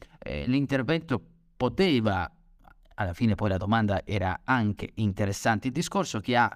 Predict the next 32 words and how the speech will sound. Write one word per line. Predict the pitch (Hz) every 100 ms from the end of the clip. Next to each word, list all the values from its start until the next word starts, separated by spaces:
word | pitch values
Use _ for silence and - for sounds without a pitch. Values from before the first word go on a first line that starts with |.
| 107
già, | 104 127 117 131 135 _ _ _ _
eh, | - - 131
demolito | 127 147 151 156 208 120 - 101 90
parte | - 156 156 160 -
dell'attenzione, | 135 110 107 - 98 95 - 151 104 87
perché | 85 107 - 107 -
una | 156 147
persona | 120 117 143 110 98
che | 120
inizia | 127 110
dicendo | 104 131 110
"con | 151 151
niente" | 127 110 107 - 127
sta | - 117
già | 117
sminuendo | 139 123 107 104 101
se | 98 95
stesso. | - 82 - - 87 - _ _ -
Io | 120
lo | 107
so | 113
bene | 117 123 110
che | 104 95 92 - - -
potrebbe | 98 104 95 101 90 -
trattarsi | - 104 - 98 113
di | 104
imbarazzo, | 98 104 120 107 - -
di | 95
insicurezza, | 104 104 104 95 104 113 95 - 95
un | 95 101 -
tic | 120 113
linguistico, | - 107 107 107 135 - 113 - 92